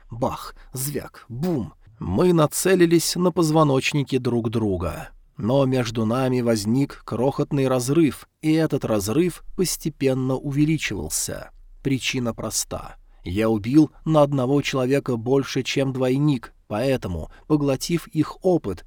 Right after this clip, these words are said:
я был чуточку сильнее. Эта крохотная разница становилась все больше и больше. Царапина превратилась в легкую травму. Легкая травма превратилась в серьезную травму,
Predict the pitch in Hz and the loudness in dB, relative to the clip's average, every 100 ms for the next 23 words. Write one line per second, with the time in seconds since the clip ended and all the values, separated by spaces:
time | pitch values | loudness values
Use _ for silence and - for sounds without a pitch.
0 | - 107 113 98 160 190 - - - - | -16 -4 -4 0 2 2 0 -14 -20 -8
1 | - 190 185 - - 165 - 165 156 143 | -2 -2 -2 -6 -8 -6 -4 0 0 0
2 | 107 80 - - - _ _ - 131 135 | -2 -6 -10 -14 -20 _ _ -6 -2 0
3 | 139 - 131 139 139 - 117 110 123 135 | 0 -2 -2 -2 -2 -4 -2 -2 -2 -4
4 | 107 90 - 101 - - - - 170 156 | -4 -6 -6 -8 -12 -16 -14 -4 -2 0
5 | 165 165 156 - - - 165 131 127 113 | 4 4 4 -2 -10 0 0 0 -2 -2
6 | - 123 117 113 107 85 - - - _ | -2 0 -2 -2 -4 -4 -8 -8 -14 _
7 | _ _ - - 90 117 127 123 123 123 | _ _ -10 -6 -2 0 0 -2 -4 -2
8 | 127 117 117 - 135 127 - 123 131 123 | -2 0 -2 -2 0 0 -2 -2 -2 -2
9 | - 131 127 143 131 107 92 80 78 - | 0 0 0 0 -2 -2 -6 -8 -14 -20
10 | - - - 98 175 - - 123 - 135 | -20 -10 -2 2 2 2 0 0 0 0
11 | 175 113 87 95 - - 156 156 147 - | 0 0 -4 -8 -12 2 2 4 0 0
12 | 196 170 - - - 170 156 185 175 127 | 2 2 0 -10 0 0 2 0 0 -2
13 | 123 123 143 147 110 87 87 - | -2 -2 0 0 0 -4 -8 -12